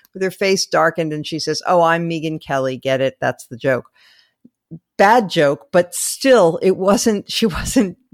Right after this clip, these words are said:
doing the blackface as a way of showing disrespect. Whatever. I mean, it's just, it's, you're right. It's ridiculous. And two years later, they, they run a long piece, uh,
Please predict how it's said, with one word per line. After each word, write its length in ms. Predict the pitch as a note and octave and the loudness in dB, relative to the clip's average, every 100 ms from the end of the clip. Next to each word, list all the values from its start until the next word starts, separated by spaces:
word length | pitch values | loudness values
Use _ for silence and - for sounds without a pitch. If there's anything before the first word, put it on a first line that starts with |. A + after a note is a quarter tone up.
| E3+ D3+ | -16 -4
doing 340 | F#3 F3 E3 | 0 0 0
the 80 | D3 | -4
blackface 680 | D3 C#3+ D3+ - D3 C#3 - | -2 -2 -2 -4 -4 -4 -6
as 200 | C3+ B2+ | -10 -10
a 60 | B2 | -8
way 240 | B2+ B2 | -6 -6
of 120 | A#2+ | -8
showing 380 | - C3 C3+ B2 | -12 -10 -10 -10
disrespect. 520 | - - - - - | -14 -16 -12 -10 -4
Whatever. 680 | F#3+ F#3 - B2+ A#2+ B2+ B2 | 2 0 0 -2 0 -2 -2
I 80 | - | -4
mean, 180 | C#3+ D3 | -4 -4
it's 180 | D3 - | -6 -8
just, 240 | F#3 - | -12 -10
it's, 280 | E3+ - - - | -12 -8 -8 -6
you're 200 | E3 E3 | -4 0
right. 260 | D3+ C3 | 2 0
It's 200 | C3 - | -6 -10
ridiculous. 680 | D3+ C#3+ E3+ E3+ C3 B2 - | -10 -4 -2 0 -2 -2 -4
And 260 | - D#3 - | -4 -4 -4
two 240 | - C4+ | -4 -4
years 400 | A#3+ A3+ G#3+ - | -2 0 0 0
later, 420 | F3 F#3 A3 C4+ - - - _ | 0 2 0 -2 -4 -20 -20 _
they, 240 | E3+ E3+ E3+ | 0 0 0
they 220 | D#3+ D#3+ | -2 -2
run 260 | D3 F3 E3+ | 0 0 0
a 60 | |
long 440 | C3+ C#3 D#3 F#3 F#3 | 0 0 0 0 -4
piece, 680 | - F3 A3 C#4+ - - - | -6 -4 -2 -2 -6 -14 -6
uh, 320 | E3 C#3 C3 | -2 0 -2